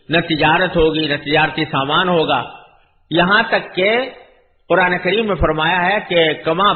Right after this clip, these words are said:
بدأنا اول خلق نعیدہ، ہم نے جس طرح تمہیں دنیا میں پہلی بار پیدا کیا تھا اور اس طرح پیدا کیا تھا کہ نہ تمہارے جسم پر کپڑا تھا اور نہ تمہارے ہاتھ میں کوئی دولت تھی، اسی طرح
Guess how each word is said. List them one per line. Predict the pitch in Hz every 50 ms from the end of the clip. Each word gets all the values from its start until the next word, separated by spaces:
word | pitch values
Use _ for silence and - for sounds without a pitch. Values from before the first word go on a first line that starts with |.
| 139 139
بدأنا | 170 175 175 220 240 226 226 226 247 254 247 - 196
اول | 196 185 175 185 165 156 147 135 -
خلق | 170 165 165 165 - 170 147
نعیدہ، | 135 123 113 110 117 127 127 95 87 - - - - - - - _ _ _ _ _ _ _ _ _ _
ہم | - 170 196
نے | 214 202 185
جس | 170 196 - - -
طرح | 269 262 269 262
تمہیں | 262 233 226 240 247 262 269 277 - - - - _ _ _ _ _ _
دنیا | 139 135 175 185 208 220 220 226
میں | 226 240 240 233 233 - - - - _ _
پہلی | 165 156 165 185 226 285 277
بار | 262 240 247 254 -
پیدا | - 208 202 202 196 -
کیا | - 160 151 135 123
تھا | - 120 104 - - - - _ _ _ _ _ _ _ _ _ _ -
اور | - 190
اس | 214 214 - -
طرح | 277 277 247 233
پیدا | 226 214 208 202 202 -
کیا | 190 180 170
تھا | 175 214 214 233 233
کہ | - 190
نہ | 180 196 196 190
تمہارے | - 175 170 175 185 190 180
جسم | 156 160 156 - 170 165
پر | 180 170 160
کپڑا | 170 - 127 - 147 165 175
تھا | 170 196 196 240 - - - - _ _ _ _ _ _ _ _ _ _ _ _ _
اور | - 160 170
نہ | 175 185 180 175
تمہارے | 170 160 160 160 156
ہاتھ | 143 139 139 135 135 147
میں | 143 135
کوئی | 139 127 123 110
دولت | 110 110 113 123 127 -
تھی، | - 123 - - - - _ _ _ _ _ _ _ _ _ _ _ _
اسی | 349 392 - - 349 349
طرح | 339 - 214 202 208